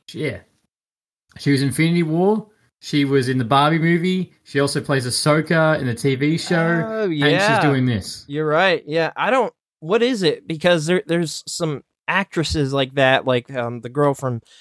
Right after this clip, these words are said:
Speaker 2: Stranger Things started popping up and everything, like Godzilla, and I think it's just a, I, maybe she is an industry plant. I don't know.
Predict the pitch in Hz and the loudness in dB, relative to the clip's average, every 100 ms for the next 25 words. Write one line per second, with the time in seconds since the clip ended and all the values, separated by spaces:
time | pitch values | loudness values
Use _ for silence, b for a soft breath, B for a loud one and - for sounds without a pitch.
0 | b - - 160 160 143 120 185 180 175 | b -12 0 2 2 -2 -2 2 2 0
1 | 160 - 175 160 180 170 - 165 165 165 | -2 0 0 2 2 2 2 0 0 0
2 | 165 160 156 160 147 123 135 135 135 156 | 0 2 2 0 0 -2 0 0 0 2
3 | 156 151 147 147 139 127 113 113 _ _ | 4 4 2 2 0 -4 -10 -18 _ _
4 | 170 160 226 311 - - 165 147 156 151 | -2 0 0 -2 -4 -2 -2 0 2 2
5 | 147 147 _ _ _ _ - 156 _ _ | 2 -2 _ _ _ _ -18 -18 _ _
6 | 139 - 135 139 139 - 135 131 113 110 | -20 -10 -4 -4 -4 -4 -4 -4 -8 -12
7 | 110 - 113 101 117 110 104 120 120 120 | -14 -16 -18 -18 -16 -14 -12 -10 -8 -8
8 | 117 110 | -8 -10